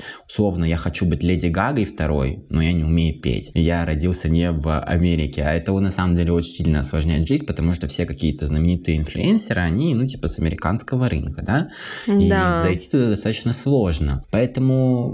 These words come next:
Speaker 1: возможно, моё предназначение в том, чтобы как-то реализовывать все свои ценности, которые я сам для себя определил, и одна из них — это как раз про какую-то помощь людям во всех, э, её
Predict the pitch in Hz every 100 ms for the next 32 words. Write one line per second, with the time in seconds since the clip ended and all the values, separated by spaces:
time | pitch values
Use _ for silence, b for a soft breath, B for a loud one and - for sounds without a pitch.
0 | 104 107 107 123 131 190 202 165 139 117
1 | 104 - - _ 104 104 127 131 107 107
2 | 101 104 104 156 226 202 117 - 139 135
3 | 98 101 107 - 107 98 90 87 98 110
4 | 92 82 - 92 92 90 - 95 80 69
5 | - - - 76 71 73 87 76 69 85
6 | 85 - 90 110 180 240 - 98 98 110
7 | 101 90 139 185 127 117 - - - 107
8 | 120 - - 95 98 107 98 85 82 -
9 | 131 _ _ _ 80 98 101 101 80 101
10 | 98 87 - 107 156 127 98 78 85 80
11 | - 104 120 - - 82 82 80 78 85
12 | 92 90 76